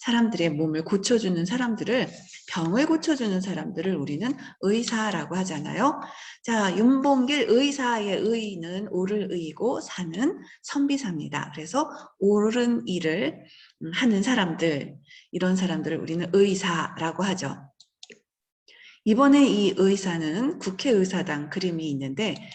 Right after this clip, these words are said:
이때 의는 의논할 의자고 사는 일사자입니다. 그래서 일을 논의하는 곳, 국회의사당이 되겠습니다.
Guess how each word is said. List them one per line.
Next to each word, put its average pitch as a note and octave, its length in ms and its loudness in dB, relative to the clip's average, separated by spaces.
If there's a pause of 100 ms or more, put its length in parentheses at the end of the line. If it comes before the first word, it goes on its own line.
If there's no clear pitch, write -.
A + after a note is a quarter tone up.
(120)
이때 F#3+ 440 0
의는 F3 560 0
의논할 A3+ 720 2
의자고 E3+ 600 -4
사는 G#3+ 440 -2
일사자입니다. F3+ 960 -2 (400)
그래서 E3+ 420 -2 (240)
일을 A3 580 2
논의하는 A3+ 600 6
곳, C#3 320 -6
국회의사당이 G3+ 1400 0
되겠습니다. C3+ 720 -10